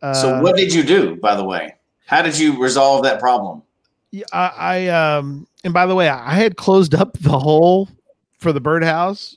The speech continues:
Speaker 2: but apparently the wood that I used was kinda thin, and that mouse decided, "You know what? I think I can get through that." So he did, and he got himself a nice little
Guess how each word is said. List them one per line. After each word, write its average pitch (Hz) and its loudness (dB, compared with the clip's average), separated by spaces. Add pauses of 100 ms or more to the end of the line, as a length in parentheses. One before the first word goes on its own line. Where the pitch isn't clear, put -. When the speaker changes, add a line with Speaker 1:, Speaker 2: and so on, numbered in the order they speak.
Speaker 2:
but 147 -4
apparently 170 -6
the 139 -6
wood 160 -4
that 165 -6
I 156 -2
used 151 -4
was 131 -10
kinda 143 -8
thin, 185 -6 (480)
and 143 -12
that 160 -8
mouse 156 -4
decided, 151 -2
"You 143 -6
know 185 -2
what? 226 -2 (920)
I 131 -10
think 190 -10
I 185 -4
can 165 -8
get 151 -8
through 160 -6
that." 101 -14
So 135 -4
he 175 -2
did, 196 -2 (140)
and 175 -4
he 170 -4
got 170 0
himself 165 -2
a 165 -2
nice 151 -2
little 151 -2